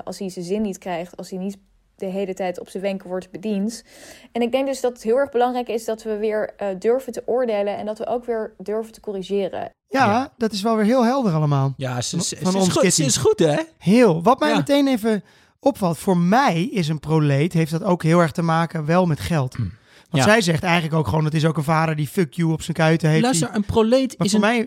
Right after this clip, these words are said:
Speaker 3: pro-, een proleet is een tokkie met geld. Heel
Speaker 2: Ja.
Speaker 3: simpel.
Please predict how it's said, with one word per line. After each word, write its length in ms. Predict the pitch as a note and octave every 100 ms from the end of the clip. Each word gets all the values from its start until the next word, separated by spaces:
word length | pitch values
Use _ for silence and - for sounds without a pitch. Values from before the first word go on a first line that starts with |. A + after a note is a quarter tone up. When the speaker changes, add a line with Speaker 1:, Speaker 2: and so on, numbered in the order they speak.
| -
Speaker 3:
pro-, 180 | F#3 G3
een 100 | F3
proleet 440 | - D#3+ G3+ D#4 -
is 140 | C#3
een 120 | A#2
tokkie 360 | - F#3 G#3+ -
met 140 | F3 D3+
geld. 300 | G#2 - _ _ _ _ _ _
Heel 100 | A#3
Speaker 2:
Ja. 60 | E3+
Speaker 3:
simpel. 300 | C#3 G#3+